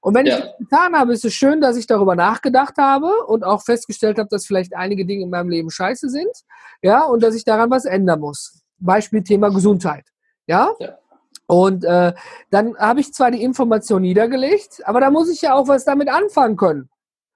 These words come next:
Speaker 1: Ich gucke ja
Speaker 2: Mhm.
Speaker 1: nicht jeden Tag auf meine Lebensplanliste. Das heißt, ich würde dann sozusagen, äh,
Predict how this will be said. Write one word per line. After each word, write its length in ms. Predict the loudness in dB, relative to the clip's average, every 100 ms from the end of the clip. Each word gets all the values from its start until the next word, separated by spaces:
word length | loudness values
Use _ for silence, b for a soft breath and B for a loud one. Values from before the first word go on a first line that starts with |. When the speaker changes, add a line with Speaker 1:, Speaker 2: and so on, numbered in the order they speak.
| _ _
Speaker 1:
Ich 140 | -6 0
gucke 180 | 2 2
ja 60 | 0
Speaker 2:
Mhm. 60 |
Speaker 1:
nicht 120 | 0
jeden 260 | -2 -2 0
Tag 220 | 0 2
auf 160 | 0 -2
meine 220 | 0 2
Lebensplanliste. 1040 | 2 0 -4 -2 0 2 0 -2 0 2 2 -4 B B B
Das 160 | -2 2
heißt, 280 | 2 2 -2
ich 180 | -6 -2
würde 220 | -2 0
dann 200 | 0 2
sozusagen, 800 | 0 -2 -2 2 4 4 0 -6
äh, 460 | -2 0 0 -2